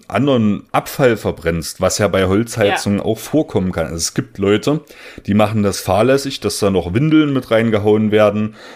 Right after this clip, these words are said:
Speaker 1: oder Plaste oder so, ähm, dann kommt aus dem Schornstein noch ganz anderes Zeug raus. Und das willst, das,
Speaker 2: Ja.
Speaker 1: äh, das sind Dioxine und Furane, das sind auch, äh, hormonaktive Substanzen.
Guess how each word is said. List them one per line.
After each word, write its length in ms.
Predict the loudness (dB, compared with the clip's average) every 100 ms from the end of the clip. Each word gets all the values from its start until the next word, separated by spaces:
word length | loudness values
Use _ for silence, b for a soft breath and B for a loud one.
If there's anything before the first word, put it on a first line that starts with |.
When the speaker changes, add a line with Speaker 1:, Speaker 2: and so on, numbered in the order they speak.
| B
Speaker 1:
oder 260 | 0 0
Plaste 500 | 2 2 2 0 -2
oder 200 | 0 0
so, 360 | 0 2 0 0
ähm, 280 | 0 0 -2
dann 180 | -2 0
kommt 240 | 2 0 0
aus 160 | -2 0
dem 160 | -2
Schornstein 480 | 2 0 0 0 0
noch 160 | -2 -2
ganz 240 | -2 -2
anderes 500 | 0 0 0 -2 -6
Zeug 340 | -4 -4 -4
raus. 260 | -8 -8 -10
Und 120 | -8
das 180 | -8 -4
willst, 400 | -4 -4 -12 -6
das, 300 | -6 -6 -6
Speaker 2:
Ja. 160 | -4 -4
Speaker 1:
äh, 60 |
das 220 | -4 -4
sind 200 | -4 -4
Dioxine 560 | 0 0 0 -6 -2 0
und 120 | 0 -4
Furane, 640 | -4 -2 0 0 0 -2
das 220 | -4 -4
sind 240 | -4 -2 0
auch, 280 | -2 -2
äh, 60 | -2
hormonaktive 880 | 0 0 0 0 -2 -4 -6 -6 -6
Substanzen. 720 | -8 -6 -4 -2 -2 -6